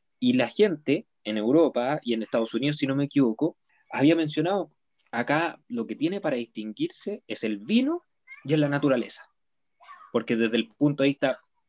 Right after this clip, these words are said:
cultural, por ejemplo, si nos comparábamos con, con un Perú, por ejemplo,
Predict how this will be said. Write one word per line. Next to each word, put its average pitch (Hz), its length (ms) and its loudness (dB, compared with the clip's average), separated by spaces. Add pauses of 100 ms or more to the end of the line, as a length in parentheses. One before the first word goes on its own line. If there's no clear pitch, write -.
(260)
cultural, 131 640 0 (100)
por 120 100 -4
ejemplo, 117 320 -12
si 117 120 -10
nos 104 100 -12 (360)
comparábamos 113 680 -4
con, 110 360 -8
con 107 160 -10
un 104 220 -14
Perú, 123 420 0
por 113 140 -4
ejemplo, 113 560 -10